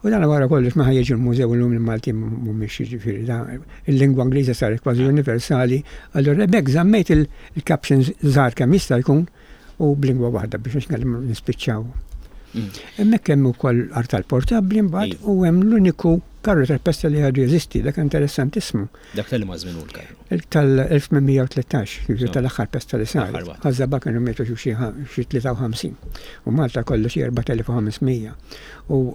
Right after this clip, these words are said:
Speaker 1: wara li spiċċat il-pesta daw il-karri kollha kienu nħarqu naturalment. U dan mod jew ieħor ma nafx għaliex spiċċa fil-kannieri tal-Knisja. Kien ilu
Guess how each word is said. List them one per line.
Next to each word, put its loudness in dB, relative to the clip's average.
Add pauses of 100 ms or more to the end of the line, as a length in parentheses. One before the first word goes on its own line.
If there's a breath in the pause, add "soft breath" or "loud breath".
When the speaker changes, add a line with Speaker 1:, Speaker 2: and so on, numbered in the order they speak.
Speaker 1:
wara 0
li 0
spiċċat -2
il-pesta -4
daw 0
il-karri -2
kollha -2 (280 loud breath)
kienu -2
nħarqu -2
naturalment. -4 (480 loud breath)
U -2
dan 2 (320)
mod 2
jew 2
ieħor 2
ma 2
nafx -2
għaliex 0
spiċċa -2
fil-kannieri 0
tal-Knisja. -6 (280)
Kien 0 (140)
ilu 2